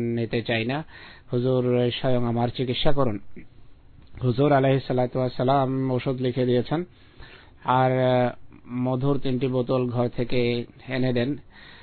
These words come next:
এবং বলেন যে আমি আগামীকাল লুধিয়ানা যাচ্ছি, আপনারা এই চিকিৎসা, আপনি চিকিৎসা আরম্ভ করুন,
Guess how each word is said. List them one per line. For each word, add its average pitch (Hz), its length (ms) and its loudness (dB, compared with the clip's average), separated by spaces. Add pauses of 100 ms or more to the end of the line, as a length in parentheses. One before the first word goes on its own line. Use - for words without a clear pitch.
(140)
এবং 123 300 0
বলেন 127 300 2
যে 127 80 2
আমি 127 180 0
আগামীকাল 120 840 0
লুধিয়ানা 123 760 -2
যাচ্ছি, 165 680 -4 (160)
আপনারা 123 540 0
এই 120 60 0
চিকিৎসা, 120 540 -4 (440)
আপনি 127 280 0
চিকিৎসা 120 520 0
আরম্ভ 123 300 0
করুন, 180 360 -2